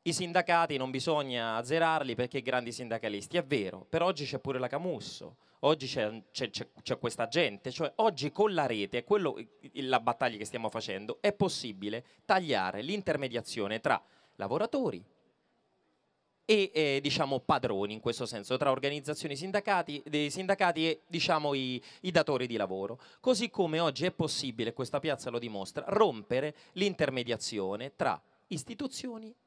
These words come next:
e cittadini. L'intermediazione tra istituzioni e cittadini è sempre stata rappresentata dai partiti, da una struttura partitica, organizzativa. Attenzione, noi del Cinque Stelle siamo organizzati, siamo organizzati in meetup, eccetera, eccetera, però non c'è questa intermediazione.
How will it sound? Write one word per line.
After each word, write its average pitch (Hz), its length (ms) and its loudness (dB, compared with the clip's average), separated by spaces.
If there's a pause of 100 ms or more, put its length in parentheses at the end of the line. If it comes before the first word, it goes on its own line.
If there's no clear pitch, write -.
(220)
e 208 140 2
cittadini. 92 680 -8
L'intermediazione 139 1040 -2
tra - 120 -4
istituzioni 127 440 -8
e - 20 -14
cittadini 120 460 -6
è - 20 -6
sempre 226 340 -4
stata 131 240 -2
rappresentata 156 600 -4
dai 98 120 -6
partiti, 95 480 -10 (240)
da 131 120 4
una 131 120 2
struttura 117 440 -4
partitica, 160 500 -4
organizzativa. 143 800 -2 (220)
Attenzione, 175 460 0
noi 175 100 0
del 196 80 0
Cinque 185 240 -4
Stelle 175 240 0
siamo 156 260 0
organizzati, 104 560 -2
siamo 131 180 -4
organizzati 127 420 -2
in 131 60 -8
meetup, 131 400 0
eccetera, 113 340 -2
eccetera, 123 380 -2
però 220 180 0
non 214 100 -2
c'è 220 180 -4
questa 214 220 -2
intermediazione. 190 840 -2